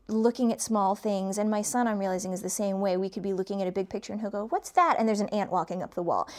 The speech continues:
And so for me, I've always been interested in details and senses, and I think that helps a lot with writing. Um, the other thing, I guess, is that, um,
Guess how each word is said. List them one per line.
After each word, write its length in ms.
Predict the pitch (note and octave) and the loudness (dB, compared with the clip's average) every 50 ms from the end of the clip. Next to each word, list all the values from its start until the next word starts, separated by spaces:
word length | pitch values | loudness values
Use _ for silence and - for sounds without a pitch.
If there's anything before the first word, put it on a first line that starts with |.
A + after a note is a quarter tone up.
| - - - - - - | -16 -16 -16 -16 -16 -2
And 180 | - C4+ B3+ B3 | 4 6 6 6
so 140 | C4 C4+ C4 | 6 4 2
for 180 | B3+ - C4+ | 2 4 4
me, 260 | B3+ C4 C#4+ D4+ C#4+ B3+ | 6 6 6 6 4 4
I've 100 | A3+ A3 | 4 4
always 240 | A#3+ B3 B3+ A#3+ | 4 4 2 2
been 100 | B3 A3+ - | 2 0 0
interested 440 | - G#3 - A3 G3 - G3+ F#3 F#3+ | 0 -2 -2 -2 -2 -2 -4 -4 -4
in 160 | F3+ F3+ E3+ - _ | -4 -4 -6 -6 _
details 680 | F#3 F#3 F#3 - - - F3+ E3+ D3 G2+ G2+ - - | -4 -4 -4 -4 -2 0 0 0 0 0 -2 -4 -4
and 200 | - - G3 F#3+ | -4 -4 -4 -4
senses, 520 | - - F#3 F3+ F3+ - - - D2+ - - | -2 -2 -2 -2 -2 -4 -6 -6 -6 -6 -4
and 120 | - G#3+ | -2 -2
I 80 | G3+ A3 | -2 -2
think 200 | - A3+ G#3+ G#3 | -2 -4 -4 -2
that 160 | A3 G#3+ G#3+ | -2 -4 -4
helps 240 | G#3+ G3 G3 - - | -4 -6 -6 -6 -6
a 60 | F#3+ | -8
lot 200 | F#3+ F#3+ - - | -8 -8 -8 -8
with 180 | G3 F#3+ - - | -10 -10 -10 -12
writing. 460 | - - - - - - - A#3+ - - - - - - - - - _ - | -14 -14 -12 -12 -12 -12 -12 -12 -14 -16 -20 -20 -20 -20 -20 -20 -20 _ -10
Um, 280 | - A3 G#3+ G3+ G3+ A3 - | -6 -4 -4 -4 -4 -2 0
the 160 | A#3 C4 C#4 | 2 2 2
other 220 | C4+ D4 E4+ F#4 | 2 2 0 0
thing, 220 | F#4+ - D4+ C4 B3+ | 0 0 0 0 0
I 80 | A#3 | 0
guess, 240 | A3+ A3 G3+ G#3 - | -2 -4 -6 -6 -6
is 160 | G#3 G3 G#3 G#3 | -6 -8 -4 -2
that, 360 | G3 F#3 F#3 F#3 F#3 F#3 - - | 0 2 2 2 0 0 -2 -2
um, 400 | F#3+ F#3+ F#3 F#3 F#3 F3+ - | -4 -4 -4 -4 -4 -6 -8